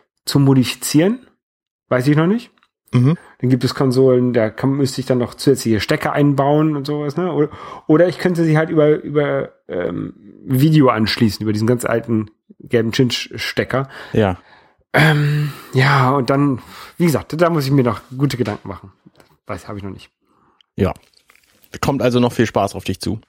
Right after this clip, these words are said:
Speaker 1: Genau, da werde ich mich vielleicht heute Nachmittag ein bisschen mit beschäftigen.
Speaker 2: <laughs> Ja,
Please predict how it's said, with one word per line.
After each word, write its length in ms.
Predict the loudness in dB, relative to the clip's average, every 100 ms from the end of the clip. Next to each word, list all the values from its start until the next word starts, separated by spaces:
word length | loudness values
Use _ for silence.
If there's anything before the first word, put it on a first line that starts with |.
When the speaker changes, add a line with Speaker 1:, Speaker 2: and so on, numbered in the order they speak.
| _
Speaker 1:
Genau, 240 | -2 -2 0
da 160 | 2
werde 140 | 2 2
ich 80 | 0
mich 140 | -2
vielleicht 260 | 0 0 -2
heute 180 | -2
Nachmittag 380 | -2 0 -2 -4
ein 120 | -4
bisschen 280 | -4 -4 -8
mit 100 | -12
beschäftigen. 540 | -12 -12 -12 -14 -18 -20 _
Speaker 2:
<laughs> 80 | -10 -6 -6 -6 -14 -18 _ _ _ -20 -20 -20 -20 _ _ _ _ _ _ _ _ _ _
Ja, 200 | 2 2